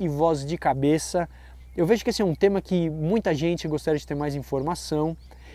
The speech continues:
Então eu vou aproveitar hoje um gancho de uma pergunta que me fizeram e que, na verdade, sempre me fazem, que é:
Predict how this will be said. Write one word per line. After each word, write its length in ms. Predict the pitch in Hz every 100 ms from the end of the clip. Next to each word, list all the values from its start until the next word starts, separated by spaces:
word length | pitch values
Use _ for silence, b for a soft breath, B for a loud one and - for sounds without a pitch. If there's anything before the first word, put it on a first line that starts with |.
| B 175
Então 360 | 170 - 240
eu 40 | 190
vou 100 | 233
aproveitar 420 | 247 226 185 165
hoje 200 | 156 151
um 120 | 147
gancho 500 | 139 185 160 - 123 - B B
de 240 | 135 156 160
uma 220 | 180 175
pergunta 340 | 180 175 180
que 100 | 175
me 100 | 160
fizeram 540 | - 120 131 143 156 170
e 80 | 165
que, 260 | - 185 -
na 120 | 170
verdade, 320 | 175 165 190
sempre 280 | - 247 226
me 100 | 190
fazem, 480 | 127 139 123 113 123
que 140 | 127
é: 160 | 123